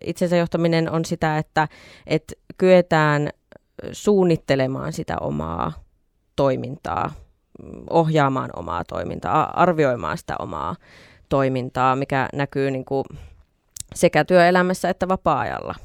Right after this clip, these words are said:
Ne on semmosia niinku, ö, om-, omien niinku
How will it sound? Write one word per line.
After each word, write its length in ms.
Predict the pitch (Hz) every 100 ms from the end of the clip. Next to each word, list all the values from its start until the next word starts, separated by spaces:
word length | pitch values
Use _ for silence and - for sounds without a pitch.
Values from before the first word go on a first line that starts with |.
| - _ _ _ _ _
Ne 100 | 151
on 60 | 143
semmosia 380 | 151 151 160 147
niinku, 260 | 147 147 147
ö, 140 | 147 - - - - 65 - -
om-, 220 | 160 160 -
omien 400 | 180 185 165 151
niinku 240 | 143 143